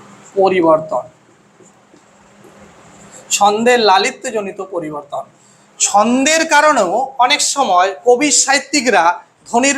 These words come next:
পরিবর্তন করে থাকেন। যেমন রবীন্দ্রনাথের যে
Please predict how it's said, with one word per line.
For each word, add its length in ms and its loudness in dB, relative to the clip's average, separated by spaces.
পরিবর্তন 600 2
করে 200 2
থাকেন। 340 -2
যেমন 280 2
রবীন্দ্রনাথের 920 2
যে 160 2